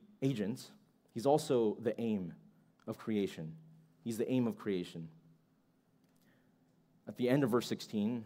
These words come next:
"All things were created through him and for him." In other words, everything was created for the purpose of Jesus.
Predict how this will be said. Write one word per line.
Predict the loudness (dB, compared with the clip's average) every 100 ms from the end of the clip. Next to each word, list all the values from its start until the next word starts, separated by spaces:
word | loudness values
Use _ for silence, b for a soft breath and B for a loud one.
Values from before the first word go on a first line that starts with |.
| 0
"All | 2
things | 4 2 2
were | 2
created | 0 2 2 2 -2
through | -4 2 2
him | 2 -4 -4 -6 -10 -16 b b b _ _ _ _ _ -10
and | -8 -8
for | -6 0 0
him." | 0 -8 -8 -12 -20 -20 _ _ _ _ _ _ -8
In | 0
other | 2
words, | 2 -2 -6 -6
everything | -2 0 0 0
was | 0
created | 0 2 2 -2 -8 b b _
for | -10
the | -6
purpose | 0 0 0 -4 -6 -16 -10
of | -10
Jesus. | -4 -4 -4 -8 -12